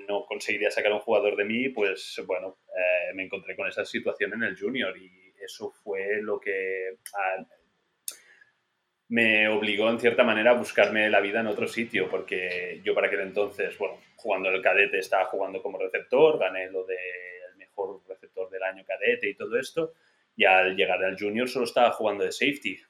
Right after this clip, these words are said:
porque no se me consideraba suficientemente bueno como receptor y se me dijo que no llegaría a jugar de receptor en la ju-, en la junior.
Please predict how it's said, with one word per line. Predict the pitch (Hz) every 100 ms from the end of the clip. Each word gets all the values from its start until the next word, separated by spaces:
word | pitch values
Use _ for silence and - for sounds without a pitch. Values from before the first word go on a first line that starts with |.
| -
porque | 95 -
no | 95
se | 95 101
me | 95 95 95
consideraba | 104 101 - 95 95 95 95
suficientemente | 95 104 98 98 95 98 98 - 98
bueno | 101 95
como | 101 98
receptor | 98 104 - 110 123 - _ _ _ _ _ _ -
y | 107 107
se | 98 104
me | 92
dijo | 92 90 107
que | 101 101 98
no | 98 98
llegaría | 98 98 98 95 92 87 - -
a | 107
jugar | - 104 95 95
de | 98
receptor | 98 - - 95
en | 92
la | 90
ju-, | 95 -
en | 95 92
la | 92
junior. | 151 160 101 92